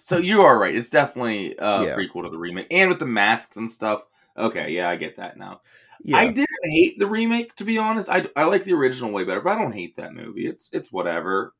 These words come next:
Speaker 1: It's not something I could seek out, but it's fine. Um, this, I don't know, dude. I feel like we have the story that's told, like, of when they did use it on a human, and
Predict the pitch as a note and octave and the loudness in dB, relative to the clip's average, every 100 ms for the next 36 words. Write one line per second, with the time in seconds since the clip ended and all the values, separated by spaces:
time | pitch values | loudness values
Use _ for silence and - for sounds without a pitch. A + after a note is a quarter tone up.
0 | A#2 G#2 - _ _ - A#2+ A2+ - - | -18 -18 -20 _ _ -10 -4 -2 -4 -6
1 | G#2+ G2 F#2+ F2 - A#2 G#2+ F2 G2 - | -10 -8 -8 -8 -12 -10 -6 0 2 0
2 | G#2+ - - - E2+ E2+ F2 F2+ _ _ | -4 -12 -14 -18 -12 -10 -10 -12 _ _
3 | - - _ A#2 A#2 G#2+ - _ _ _ | -20 -20 _ -2 -2 -4 -10 _ _ _
4 | _ _ _ _ _ - F3+ G#3 - - | _ _ _ _ _ -8 -4 -4 -6 -16
5 | - _ _ _ _ _ _ _ - - | -20 _ _ _ _ _ _ _ -14 2
6 | C3+ C#3 A2+ G#2 A2 B2 F#3 F#3+ - G#3+ | 4 6 4 2 -2 0 -2 -2 -2 0
7 | A3 - - - _ - F3+ C#3 E3+ G#3+ | 0 0 -6 -20 _ -4 -2 0 4 2
8 | F#3+ E3 - - A2 F#2+ F2+ - - - | 2 -6 -8 -4 -2 0 -4 -8 -12 -8
9 | F#2 E2+ F#2 F#2 G2 F2+ - _ _ _ | -8 -6 -6 -6 -6 -6 -12 _ _ _
10 | - F#2+ F#2+ G2 - A2+ A#2 F#2+ F#2+ F2 | -8 -6 -2 -2 0 2 2 0 -6 -4
11 | F2 E2+ D#2 - E2 F2+ E2+ G2 | -4 -4 -6 -14 -16 -14 -12 -12